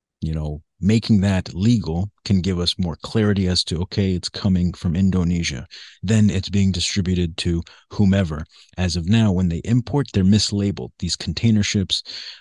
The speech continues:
twenty foot, forty foot containers are coming into the country, and they're mislabeled as tea, tea extract, and God knows what else, right? So if it was labeled as kratom, as it was, uh, as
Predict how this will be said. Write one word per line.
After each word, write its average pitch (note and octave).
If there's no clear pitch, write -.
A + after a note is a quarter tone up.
twenty G#2+
foot, F2+
forty G2+
foot -
containers F#2
are E2+
coming G2+
into F#2+
the E2+
country, G2
and F#2+
they're F#2+
mislabeled F#2+
as E2
tea, G2+
tea G#2+
extract, F#2
and F2
God F#2
knows F2
what E2+
else, -
right? F2+
So F#2
if F#2+
it G2
was F2+
labeled G#2+
as -
kratom, F2+
as F2
it F2
was, D2+
uh, D#2
as F2